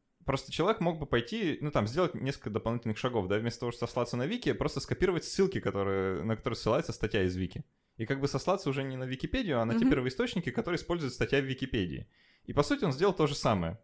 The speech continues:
Speaker 1: ну, на самом деле, только даже хуже, потому что он предлагает как бы, а,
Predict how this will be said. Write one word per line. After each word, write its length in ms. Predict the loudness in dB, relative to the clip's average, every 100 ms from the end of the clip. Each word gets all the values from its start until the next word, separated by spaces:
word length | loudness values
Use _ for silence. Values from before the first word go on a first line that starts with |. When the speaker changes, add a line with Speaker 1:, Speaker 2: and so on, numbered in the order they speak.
| -6
Speaker 1:
ну, 80 | -4
на 80 | -2
самом 220 | -2 -2
деле, 160 | -4 -2
только 220 | 0 2
даже 180 | 2 0
хуже, 340 | -2 -4 -2
потому 260 | -6 -4 -4
что 160 | -2 -4
он 100 | -2
предлагает 460 | -2 0 0 0
как 200 | 0 -2
бы, 460 | 0 0 0 -2 -8 _ -16
а, 300 | -10 -8